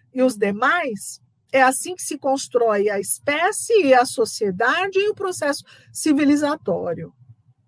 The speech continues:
Então, até aí, excelente, mas quando eu abdico dessa visão da construção social do indivíduo e coloco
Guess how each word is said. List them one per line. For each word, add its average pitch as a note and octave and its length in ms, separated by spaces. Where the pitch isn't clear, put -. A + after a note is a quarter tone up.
Então, D#4+ 400
até E4 340
aí, C#4+ 480
excelente, C#4+ 640
mas C4+ 200
quando G#4 580
eu D#4+ 180
abdico D#4+ 800
dessa C#4 400
visão A#3+ 480
da G3+ 480
construção E4 920
social B3 600
do A#3+ 180
indivíduo B3 840
e - 40
coloco B3+ 640